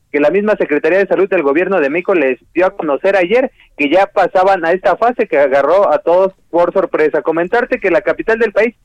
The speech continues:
hay cinco mil ochocientos sesenta hospitalizados por covid diecinueve, una disminución de cinco, de mil quinientos cuarenta internados por este mal desde el diecinueve de enero, cuando se alcanzó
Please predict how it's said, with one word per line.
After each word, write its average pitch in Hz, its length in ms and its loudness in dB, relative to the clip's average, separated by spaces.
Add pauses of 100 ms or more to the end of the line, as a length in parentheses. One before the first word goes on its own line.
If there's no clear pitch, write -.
(200)
hay 208 240 0
cinco 208 380 -2
mil 254 200 0
ochocientos 240 540 -2 (400)
sesenta 226 400 -2
hospitalizados 180 520 -2
por 165 180 -2
covid 185 240 -4
diecinueve, 196 560 -2 (300)
una 208 220 2
disminución 170 640 0
de 220 160 0
cinco, 165 400 -4
de 160 180 0
mil 214 220 -2
quinientos 214 440 -2
cuarenta 196 320 0
internados 196 400 -2
por 180 120 0
este 202 200 -2
mal 208 200 0
desde 180 200 -2
el 139 60 -6
diecinueve 170 400 -2
de 196 60 0
enero, 220 280 0
cuando 147 240 -2
se - 80 -4
alcanzó 147 480 -2